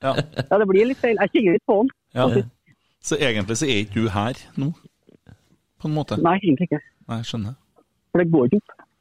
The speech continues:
Speaker 1: Nei. Da har jeg, da skjøn-, jeg skjønner hvor du skal hen. <laughs>
Speaker 2: Hva har dere jobbet om?
Speaker 1: Nei, så en Geir Arne sa at, eh, «Du, jeg har en kompis. Han heter Emil. Han skal vi ringe, og du, Kent, skal ikke vite noen ting, for det her, eh, skal ikke du vite noe om.»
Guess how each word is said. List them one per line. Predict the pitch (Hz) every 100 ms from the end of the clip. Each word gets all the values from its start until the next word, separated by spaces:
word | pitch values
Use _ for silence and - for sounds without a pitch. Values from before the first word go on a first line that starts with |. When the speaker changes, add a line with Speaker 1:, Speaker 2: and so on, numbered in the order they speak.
| _ 135
Speaker 1:
Nei. | 165 185 _ - _ _ _ _ _ _ _ -
Da | 131
har | 156 107
jeg, | 110 110
da | 120
skjøn-, | - 139
jeg | 123 -
skjønner | 120
hvor | 104 135
du |
skal | - 101
hen. | 131 _ - - - - - 208 -
<laughs> | 220 - - - - - - - - - - -
Speaker 2:
Hva | 202
har | 214
dere | 247 160 175
jobbet | 240 226
om? | 302 - _ _ _ _ _ _
Speaker 1:
Nei, | 262 311 320
så | 302 311
en | 302
Geir | 294 277
Arne | 240 175
sa | 180 214
at, | 202 202
eh, | 208 214
«Du, | 247
jeg | 302
har | 262 262
en | 254
kompis. | 254 220 180 190 - - - - _ 208
Han | 220
heter | 233 226 202 190
Emil. | 147 139 135 - -
Han | 240 277
skal | - 277 233
vi | 214
ringe, | 214 254 196
og | 220 180
du, | 240
Kent, | - 262 -
skal | 240 190
ikke | 190
vite | 240 285
noen | 294 254
ting, | 226 160
for | 208
det | 190
her, | 208 226
eh, | 220 214 214 208
skal | 220 202
ikke | 208
du |
vite | 208 220
noe |
om.» | 262